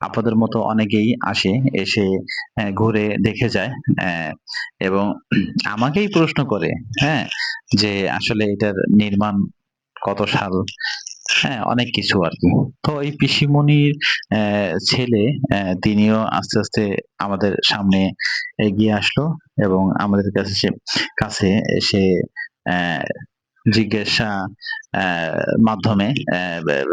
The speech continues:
তারা, সে এভাবে আমাদেরকে উত্তর দিচ্ছিল আর কি যে, আহ, "আমি আমার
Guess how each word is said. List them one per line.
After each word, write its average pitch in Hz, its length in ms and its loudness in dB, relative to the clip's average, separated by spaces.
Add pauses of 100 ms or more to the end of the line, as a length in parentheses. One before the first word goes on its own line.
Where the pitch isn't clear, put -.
(100)
তারা, 92 340 -2 (480)
সে 110 240 -2
এভাবে 117 360 0
আমাদেরকে 104 440 0
উত্তর 101 220 -2
দিচ্ছিল 95 400 0
আর 87 120 0
কি 92 280 2
যে, 92 300 -2 (400)
আহ, 85 260 -2
"আমি 127 480 -2
আমার 120 260 -2